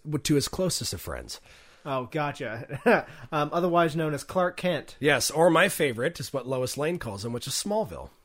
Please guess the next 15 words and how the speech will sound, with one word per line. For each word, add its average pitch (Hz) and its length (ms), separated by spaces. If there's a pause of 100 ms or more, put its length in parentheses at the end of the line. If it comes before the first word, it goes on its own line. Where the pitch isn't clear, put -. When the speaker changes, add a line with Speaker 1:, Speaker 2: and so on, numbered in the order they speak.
(120)
Speaker 2:
Smallville. 110 560
Speaker 1:
Yep, 127 300
Speaker 2:
Yeah. 127 60
Speaker 1:
I 143 40
love 139 220
Speaker 2:
You 208 60
Speaker 1:
his 226 40
Speaker 2:
know, 262 80
I - 40
Speaker 1:
nickname, 240 100
Speaker 2:
was 214 140
thinking, 220 340
Speaker 1:
Smallville. 165 160
Speaker 2:
uh, 165 40
so 160 400